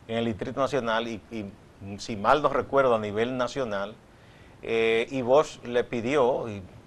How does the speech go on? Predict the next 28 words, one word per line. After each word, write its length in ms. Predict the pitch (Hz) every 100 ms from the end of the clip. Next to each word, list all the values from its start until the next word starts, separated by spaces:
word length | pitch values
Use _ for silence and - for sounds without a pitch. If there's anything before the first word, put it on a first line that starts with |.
| - -
el 80 | 104
Comité 280 | 104 107 143
Político 360 | 147 135 127
en 60 | 123
ocasión, 340 | 123 117 117
que 100 | 117
se 180 | 117 120
diera 260 | 110 131 143
la 100 | 135
candidatura, 460 | 131 127 110 113
él 60 | 120
la 80 | 135
cedió. 360 | - 110 160 - - - - -
Hubo 240 | - 151 175
gente 460 | - 180 202 -
amiga 420 | 110 113 170 110 98
de 80 |
Leonel 240 | 98 98 107
Fernández 640 | 131 120 98 90 87 - -
que 100 | 104
le 80 |
dijo, 220 | 113 131 123
"No, 340 | 156 180 170
eso 200 | 143 147
es 40 |
un 320 | 147 151 139 120
maltrato", 800 | 107 - 165 180 156 - 131 127 - - - - - - 139
y 380 | 156 190 190